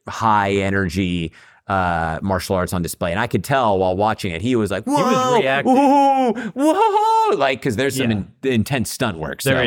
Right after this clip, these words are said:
Speaker 2: is. Uh, yeah, it's, it's, it, it, it's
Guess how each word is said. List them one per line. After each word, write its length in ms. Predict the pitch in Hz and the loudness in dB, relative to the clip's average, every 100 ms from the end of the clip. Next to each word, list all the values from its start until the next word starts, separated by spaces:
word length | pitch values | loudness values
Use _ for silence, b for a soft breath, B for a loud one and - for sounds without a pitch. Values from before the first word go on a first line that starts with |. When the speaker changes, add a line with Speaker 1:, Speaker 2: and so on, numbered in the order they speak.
| 101 | 0
Speaker 2:
is. 160 | 90 147 | -2 -2
Uh, 40 | |
yeah, 340 | 143 135 139 | 2 4 4
it's, 100 | 120 | 2
it's, 280 | 165 135 - - | -2 -4 -6 -6
it, 300 | 143 120 - | -4 -4 -6
it, 220 | 160 139 - _ _ _ _ _ b b b b _ | -4 -4 -6 _ _ _ _ _ b b b b _
it's 280 | 143 135 | -4 -4